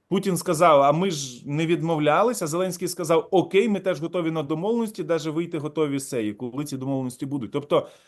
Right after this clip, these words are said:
насправді зараз один-один. Суджа не зру-, ну, як там була оця теорія змови, типу, що суджа зруйнувала перемовини. Та нічого не зруйнувала. З точки зору психології Трампа, якщо от почитати його перші книжки, коли він ще сорокарічним був,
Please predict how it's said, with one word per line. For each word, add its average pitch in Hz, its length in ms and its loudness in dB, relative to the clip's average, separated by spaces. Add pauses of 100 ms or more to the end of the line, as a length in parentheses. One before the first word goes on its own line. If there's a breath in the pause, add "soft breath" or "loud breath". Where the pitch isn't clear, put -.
(300 loud breath)
насправді 185 640 0
зараз 185 380 -2
один-один. 165 680 -2 (920)
Суджа 202 480 -6
не 175 440 0
зру-, 165 240 -2
ну, 180 100 -2
як 143 140 -2
там 127 240 -2
була 131 200 4
оця 113 220 -2
теорія 120 360 -2
змови, 190 340 2
типу, - 240 -8
що - 120 -12
суджа 156 340 -6
зруйнувала 139 600 0
перемовини. 113 560 -6
Та 120 100 -6
нічого 151 260 -8
не 156 80 -8
зруйнувала. 139 580 -6 (300 soft breath)
З - 80 -20
точки 202 320 0
зору 170 240 0
психології 156 600 -4
Трампа, 214 360 0
якщо 143 180 -6
от 123 120 -8
почитати 135 460 -2
його 120 160 -4
перші 120 380 0
книжки, 113 340 -10
коли 113 140 -8
він 104 60 -8
ще 107 120 -14
сорокарічним 110 580 -10
був, 98 180 -12